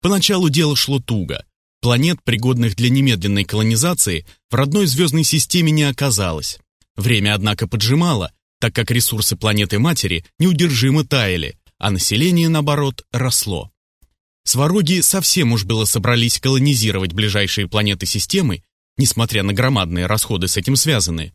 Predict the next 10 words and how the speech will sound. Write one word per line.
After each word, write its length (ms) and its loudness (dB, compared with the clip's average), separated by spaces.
Но 140 2
тут, 380 -2
очень 380 2
кстати, 560 -2
учёными 500 2
был 260 2
обнаружен 560 0
сравнительно 600 0
дешёвый 460 0
способ 460 -2